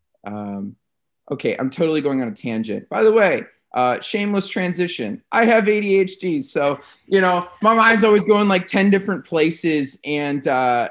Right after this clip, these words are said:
you know, one of the, it, it, it can honestly be great because I think of so many things, and there'll be times where I end up in a conversation where I'm like, "Where the heck is this going?" Like, I just, I really pr-, I hope this ends,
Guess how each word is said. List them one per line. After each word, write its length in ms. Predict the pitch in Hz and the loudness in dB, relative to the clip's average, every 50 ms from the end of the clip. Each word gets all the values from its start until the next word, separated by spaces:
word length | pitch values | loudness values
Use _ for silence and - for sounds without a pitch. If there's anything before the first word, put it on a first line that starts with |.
| - _ | -8 _
you 120 | 127 147 | -8 -6
know, 100 | 135 131 | -4 -4
one 180 | 127 135 143 151 | -4 -4 -6 -6
of 60 | 147 | -4
the, 280 | 139 135 127 113 - - _ - | -2 -2 -2 -4 -6 -10 _ -14
it, 120 | 120 - - | -14 -12 -10
it, 160 | 131 143 - - | -10 -10 -6 -8
it 160 | 147 139 - | -8 -8 -6
can 140 | - 160 147 | -6 -6 -4
honestly 400 | 143 147 151 156 147 - 151 135 | -4 -4 -4 -6 -8 -10 -10 -10
be 120 | 123 120 | -10 -12
great 520 | 120 - 117 113 120 123 170 - - - | -14 -14 -10 -8 -6 -4 -4 -6 -6 -8
because 280 | 123 120 101 - 120 - | -12 -14 -12 -12 -12 -8
I 220 | 117 110 110 107 - _ _ _ _ _ _ _ _ | -8 -8 -8 -8 -12 _ _ _ _ _ _ _ _
think 220 | 151 151 139 - | -8 -8 -6 -8
of 100 | 135 120 | -10 -12
so 180 | - - 143 131 | -8 -6 -6 -4
many 280 | 127 127 123 120 117 | -4 -4 -4 -6 -8
things, 460 | 113 - 127 131 131 131 127 120 - 120 | -8 -8 -8 -6 -4 -4 -6 -6 -6 -6
and 200 | 117 117 123 127 | -6 -6 -4 -4
there'll 140 | 127 127 | -4 -4
be 100 | 123 127 | -6 -6
times 340 | 113 - - 123 123 127 117 | -8 -8 -8 -8 -8 -8 -8
where 120 | 131 110 - | -8 -10 -8
I 20 | |
end 140 | - 123 123 | -6 -8 -8
up 100 | 113 - | -6 -8
in 80 | 123 | -10
a 40 | 107 | -10
conversation 840 | 101 - - 113 117 110 110 101 - 113 107 113 117 117 - 113 110 | -10 -10 -10 -8 -8 -8 -10 -10 -10 -8 -6 -6 -8 -8 -10 -12 -12
where 80 | 104 104 | -10 -10
I'm 60 | 107 | -10
like, 180 | 98 98 92 101 | -10 -12 -12 -12
"Where 240 | 101 120 392 - 220 | -8 -6 -6 -4 -4
the 100 | 156 117 | -4 -6
heck 400 | - - - - 185 180 - - | -6 -8 -10 -6 -6 -6 -6 -6
is 160 | 156 139 139 | -10 -10 -10
this 160 | 151 156 135 | -10 -12 -12
going?" 420 | 117 - 127 131 135 123 113 110 113 | -8 -6 -4 -2 -2 -2 -2 -4 -4
Like, 160 | 113 127 143 | -6 -6 -4
I 80 | 170 185 | -4 0
just, 240 | 180 226 208 220 - - - - _ _ - | 0 -2 -2 -2 -8 -18 -20 -20 _ _ -4
I 40 | 165 | 0
really 260 | 156 170 175 180 165 | 0 2 2 2 0
pr-, 300 | 170 - - 156 - - | 0 -2 -6 -6 -4 -4
I 60 | 147 | -6
hope 280 | 135 151 156 156 156 - | -2 -2 -2 -2 -2 -4
this 180 | 143 139 - | -6 -6 -6
ends, 480 | - 131 131 127 131 127 120 - - | -6 -6 -4 -2 -2 -4 -6 -8 -16